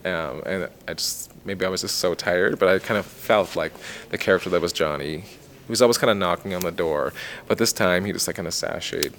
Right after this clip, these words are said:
onto the middle stage and was like, kind of like, "Write me into these stories." So I, I recalled this character, um, and I put Johnny into these beach scenes, and from there, it just, like, it was kind of like this organic way. It all just kind of came together. All the puzzle pieces clicked into pla-,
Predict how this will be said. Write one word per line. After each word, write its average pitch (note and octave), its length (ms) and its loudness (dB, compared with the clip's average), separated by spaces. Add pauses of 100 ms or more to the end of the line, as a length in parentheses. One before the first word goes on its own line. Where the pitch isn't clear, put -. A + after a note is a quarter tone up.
(540)
onto F#2 240 -4
the F#2 60 -2
middle F2+ 180 -2
stage D#2 640 -2 (300)
and F2+ 80 -2
was F2+ 100 -2
like, E2+ 120 -2 (220)
kind A2+ 140 -2
of F#2 80 0
like, - 180 -2
"Write F2 220 2
me D#2 100 -4
into D2 140 -10
these - 180 -8
stories." - 640 -6
So - 160 -2
I, D2+ 240 0
I A2+ 60 0 (160)
recalled G2 360 2
this F#2+ 140 -2
character, F#2+ 640 2 (400)
um, D#2 500 -4
and G2+ 120 0
I - 20 2
put G2+ 220 -4
Johnny F2+ 360 2
into E2+ 180 -6
these F#2+ 160 -4
beach - 300 -4
scenes, A2 480 -2
and G2 240 -8 (520)
from G2+ 220 -2
there, F#2+ 500 2
it G2+ 60 -4
just, G2+ 260 -2
like, F#2+ 140 0
it - 1200 -20
was A2+ 120 0
kind B2 160 2
of G#2 80 -2
like G2+ 40 -10
this G#2+ 160 -4
organic G2 480 0
way. F2 100 2
It E2+ 100 0
all G2+ 240 4
just F#2 140 -2
kind F2+ 160 -4
of E2 60 -6
came E2 240 -10
together. B1+ 400 -4
All A#1+ 100 -4
the E2+ 80 -4
puzzle D2 300 -8
pieces - 340 -8
clicked - 320 -8
into - 160 -12
pla-, - 200 -10